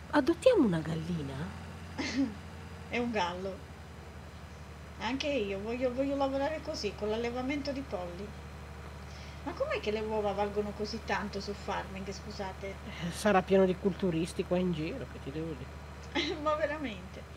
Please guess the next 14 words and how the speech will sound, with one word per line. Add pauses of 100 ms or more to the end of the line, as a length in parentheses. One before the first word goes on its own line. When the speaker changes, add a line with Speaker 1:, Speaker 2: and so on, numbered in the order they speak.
(600)
Speaker 2:
Oh,
guarda
qua,
sessantamila
euro. (880)
A
voglia
se
li
abbiamo
recuperati. (1500)
I
soldi
spesi.